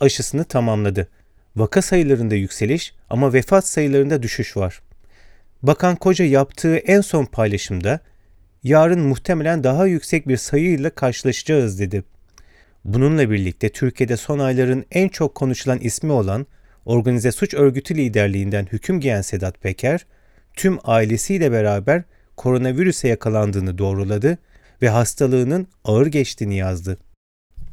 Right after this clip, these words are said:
Türkiye'de neden Afganistan'a asker gönderilmek istendiği tartışılıyor. Türkiye son altı yıldır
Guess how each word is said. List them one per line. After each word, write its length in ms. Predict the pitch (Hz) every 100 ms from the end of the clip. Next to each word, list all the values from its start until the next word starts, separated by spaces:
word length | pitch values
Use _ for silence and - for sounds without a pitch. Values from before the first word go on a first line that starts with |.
| -
Türkiye'de 580 | - 185 190 - 104 113
neden 280 | 120 139 170 -
Afganistan'a 640 | 123 - 139 131 139 127
asker 440 | - 110 - 180
gönderilmek 680 | 175 147 131 117 117 117 -
istendiği 540 | - - 120 113 113 160
tartışılıyor. 840 | - 120 - - 117 104 92 - - - _ _ _
Türkiye 440 | - 208 - 143 139
son 280 | - 117 -
altı 400 | 107 110 - 196
yıldır 320 | 190 135